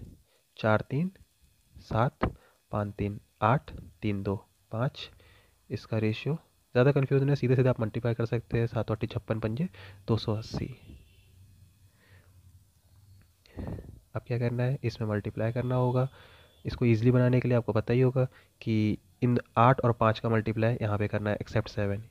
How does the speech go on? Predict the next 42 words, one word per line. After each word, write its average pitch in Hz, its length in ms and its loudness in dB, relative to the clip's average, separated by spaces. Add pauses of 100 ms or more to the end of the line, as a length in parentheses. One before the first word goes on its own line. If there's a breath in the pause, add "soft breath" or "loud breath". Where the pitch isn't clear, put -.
यानी 107 180 -2
कि 151 120 -4
फ़ोर्टी 110 380 -4
का 107 100 -6
मल्टीप्लाई, 104 480 -6 (560 soft breath)
एट 123 180 4
को 131 100 2
छोड़ 127 200 4
के 135 180 0 (220)
सात 113 220 4
और 113 60 0
पाँच 113 240 -2
का 120 100 -2
मल्टीप्लाई 113 420 -2
यानी 117 160 -2
कि 139 120 -8
थर्टी - 300 -4
फ़ाइव 104 340 -4
का 110 80 -2
मल्टीप्लाई, 107 580 -6 (840 soft breath)
और 113 200 4 (200)
इस - 140 -4
वाले 107 200 -2
में 165 160 0 (480)
पाँच 117 180 4
को - 80 2
छोड़ 104 200 0
के 156 140 -4 (100)
सात 117 300 0
और 107 80 2
अट्ठी - 120 -8
छप्पन 107 360 -4
का 101 120 -2
मल्टीप्लाई। 101 500 -6 (1080 soft breath)
अभी 123 140 2
लग 123 120 4
रहा 123 80 4
होगा 135 120 4
काफ़ी 120 280 -2
कैलकुलेटेड 107 680 -4
टाइप 98 260 -8
का, 101 140 -6